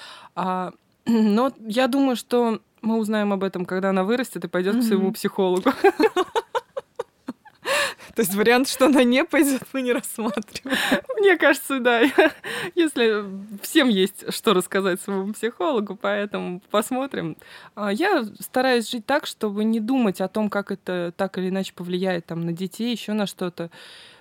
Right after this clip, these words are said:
Speaker 1: Просто хочется, э, жить в кайфе в этот момент, в этой жизни, вот сейчас, а не думая перебаловать там или еще что-то.
Speaker 2: Мгм.
Speaker 1: Не заморачиваюсь, в общем, я этим.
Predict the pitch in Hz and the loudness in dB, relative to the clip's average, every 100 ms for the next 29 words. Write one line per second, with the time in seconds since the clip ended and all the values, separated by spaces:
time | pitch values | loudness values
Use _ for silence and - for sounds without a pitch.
0 | _ 170 - _ _ _ - 311 339 226 | _ -20 -20 _ _ _ -2 -2 0 -2
1 | 185 247 247 202 - 185 175 - _ _ | 0 -2 -4 -8 -6 -6 -6 -10 _ _
2 | - 110 - - - 175 208 - - 233 | -18 -18 -20 -20 -10 -4 -4 -4 -2 -2
3 | 277 208 180 190 185 - 175 180 233 240 | -2 -4 -6 -6 -8 -6 -4 -4 -6 -10
4 | - 170 - 165 170 208 220 160 - 175 | -8 -8 -6 -6 -4 -2 -4 -4 -8 -12
5 | - 175 190 - - 180 180 170 196 208 | -10 -8 -8 -10 -8 -4 -2 -2 -2 -2
6 | 170 160 - _ _ _ _ _ _ _ | -2 -8 -14 _ _ _ _ _ _ _
7 | _ _ - - _ 208 190 170 170 156 | _ _ -20 -20 _ -2 0 2 2 2
8 | 180 - 165 160 170 - - - - - | 0 -4 -10 -10 -10 -10 -12 -14 -18 -18
9 | 202 _ _ _ 254 208 226 214 214 233 | -20 _ _ _ -6 -4 -2 -2 -4 -6
10 | - 233 240 202 208 185 165 - 160 - | -4 0 0 2 0 0 -4 -8 -14 -12
11 | 165 - 170 165 165 170 - | -14 -12 -10 -8 -10 -12 -16